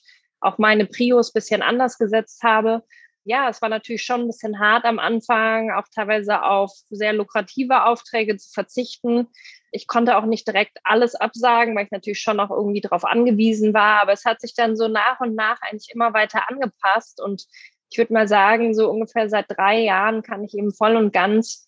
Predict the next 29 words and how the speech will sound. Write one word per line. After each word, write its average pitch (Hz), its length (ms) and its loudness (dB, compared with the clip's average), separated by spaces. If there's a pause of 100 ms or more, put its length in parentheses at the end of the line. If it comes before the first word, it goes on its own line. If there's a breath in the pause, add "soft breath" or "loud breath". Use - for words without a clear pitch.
(280 soft breath)
von 226 340 2
Kooperationen 214 1040 0
leben, 233 580 0 (100)
hinter 226 280 -6
denen 208 300 -2
ich 220 120 -8
eben 196 220 -8
zu 208 160 -6
hundert 233 320 2
Prozent 202 400 0
stehen 220 320 4
kann 190 400 0
und 190 240 0
die 202 120 -4
ich - 220 -8
mir 202 140 2
ganz 240 300 0
genau 208 240 2
angeguckt 202 600 -2
habe 190 260 2
und 185 120 -8
ganz 202 300 -4
genau 196 360 -2
weiß, 180 380 -2
dass - 160 -14
wirklich 190 320 -6
alles 185 240 -2 (120)
cool 170 140 0
ist. - 360 -6